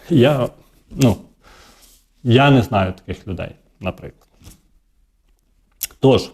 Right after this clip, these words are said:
як користуватись? В Дії подаєте заявку, підкріплюєте карту. До речі, на каналі Народна Думка є повне відео, як оформити карту національного кешбеку.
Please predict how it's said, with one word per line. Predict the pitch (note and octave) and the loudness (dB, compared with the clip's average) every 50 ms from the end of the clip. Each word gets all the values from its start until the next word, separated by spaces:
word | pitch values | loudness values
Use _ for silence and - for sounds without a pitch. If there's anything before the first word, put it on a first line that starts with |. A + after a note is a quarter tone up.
| _ _ _ _ - _ _ _ _ _ _ _ _ _ _ _ _ _ _ _ _ _ _ _ _ _ _ _ - | _ _ _ _ -20 _ _ _ _ _ _ _ _ _ _ _ _ _ _ _ _ _ _ _ _ _ _ _ -2
як | B2 A2+ B2+ C3+ D3+ D#3 D#3 | 0 2 2 2 2 0 -2
користуватись? | - C3+ A#2+ A#2+ - - - G#2 F#2+ F2 - - _ _ _ _ _ _ _ - | -2 0 0 0 0 -2 -2 -2 -2 -2 -2 -8 _ _ _ _ _ _ _ -6
В | G#2+ G2+ G#2+ | -4 -2 -2
Дії | A2 A#2 C3+ C#3 D3+ D#3 D#3+ | 0 2 2 2 2 2 -2
подаєте | D3+ - A2 F#2+ G2+ G#2 G#2+ G#2+ G2+ - G#2 | -4 -8 -8 -4 -2 0 0 -2 -2 -4 -6
заявку, | F#2 F#2 G#2 G#2+ A#2+ C3 D3 C#3+ - - - C#3+ C#3+ - _ _ | -4 -2 -2 0 0 0 0 -2 -4 -8 -10 -10 -10 -12 _ _
підкріплюєте | - G#2 F#2 - - G#2 A2 G#2 - A2 G2 - - | -14 -14 -14 -10 -6 -6 -6 -4 -4 -6 -6 -8 -10
карту. | - - F#2+ F#2 F2+ - - G2+ | -10 -4 -4 -4 -4 -6 -10 -4
До | F#2 A#2 | -2 0
речі, | A#2 A#2+ G#2+ G2 - - | 2 2 0 -2 -4 -10
на | G2+ G2 G2+ | -10 -10 -10
каналі | - - A2+ A2 A2 G#2+ G2 | -6 -4 -2 0 0 0 -2
Народна | G2 G2 G2 G2 G#2+ G2 G2 G2+ G2 | -2 -4 -2 -2 -2 -2 -2 -4 -2
Думка | F#2+ B2+ C#3+ C#3+ C#3+ - | 0 0 0 0 0 -2
є | G#2 G2+ G2 A2+ A2+ | -2 0 0 0 0
повне | A2 - - A#2 A#2+ C3 C3+ C#3+ C#3+ C3 A#2+ | -2 -2 0 0 2 2 2 0 0 -2 -4
відео, | G#2 F#2 G2+ G#2 A2 A2 A2+ G2+ G#2 G2 | -6 -6 -6 -6 -6 -4 -4 -4 -4 -4
як | F#2+ F#2+ F#2+ F#2 F#2 - - _ _ | -6 -6 -6 -6 -8 -10 -12 _ _
оформити | - G2+ - - A2 G#2 G2 F#2+ F2+ - - | -14 -14 -10 -6 -6 -4 -4 -6 -10 -14 -18
карту | - - - A2 A2+ A2 - - | -14 -6 -2 -2 -2 -2 -4 -12
національного | G2+ F#2+ F#2+ - - A2 G#2 G#2 G#2+ G#2+ G2+ G2 F#2 F#2+ | -12 -12 -12 -12 -8 -6 -4 -4 -4 -4 -4 -6 -8 -8
кешбеку. | G2 - - F#2 F#2 F2+ F#2+ F#2 F2+ - - | -12 -12 -10 -8 -6 -4 -4 -4 -4 -6 -12